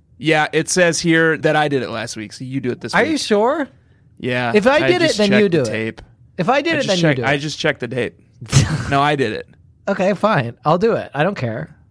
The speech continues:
Speaker 2: I'll
Speaker 1: Okay.
Speaker 2: do a better job than you would have.
Speaker 1: Yeah, hell yeah.
Speaker 2: Yeah, and you're gonna give me the amount of time that it takes you to pleasure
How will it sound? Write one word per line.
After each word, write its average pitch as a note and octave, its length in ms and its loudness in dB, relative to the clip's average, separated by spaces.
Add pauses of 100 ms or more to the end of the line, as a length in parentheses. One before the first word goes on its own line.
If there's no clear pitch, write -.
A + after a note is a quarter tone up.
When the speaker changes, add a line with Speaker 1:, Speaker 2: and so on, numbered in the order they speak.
Speaker 2:
I'll - 160 -4
Speaker 1:
Okay. E3 100 6
Speaker 2:
do G#3+ 60 6
a G#3 40 0
better F3 200 2
job C#3+ 300 0
than B2 120 -4
you A2+ 120 -10
would G#2+ 140 -12
have. A2 340 -12 (260)
Speaker 1:
Yeah, A3 280 -8 (120)
hell F#3 140 -4
yeah. - 240 -8 (280)
Speaker 2:
Yeah, E3 240 2 (120)
and D3+ 160 0
you're E3+ 100 2
gonna F3+ 140 0
give F3 120 2
me F3 140 2
the E3 140 2
amount F3+ 260 2
of F3+ 80 -6
time F#3+ 240 2
that F3 60 2
it D#3+ 80 -4
takes - 280 0
you E3 120 0
to E3+ 160 -4
pleasure E3+ 760 2